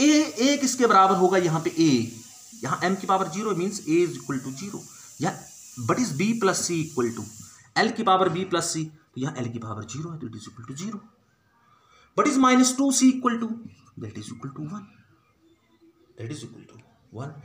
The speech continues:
Then what is C from, इन, इसको हम सॉल्व करेंगे तो C क्या आ जाएगा? माइनस हाफ आ जाएगा,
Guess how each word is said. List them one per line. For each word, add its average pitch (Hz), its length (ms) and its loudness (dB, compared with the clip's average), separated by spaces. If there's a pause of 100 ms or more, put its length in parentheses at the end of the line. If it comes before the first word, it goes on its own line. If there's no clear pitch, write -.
(280)
Then 170 140 0
what 247 120 2
is 277 160 2
C 262 320 8
from, 175 260 4
इन, 226 120 6
इसको - 260 0
हम 196 80 2
सॉल्व 185 260 2
करेंगे 165 240 0
तो 190 80 -6
C 202 280 -8
क्या 202 100 0
आ 170 40 0
जाएगा? 170 380 2 (680)
माइनस 180 340 -6
हाफ 190 240 -10
आ 196 60 -8
जाएगा, 180 360 -16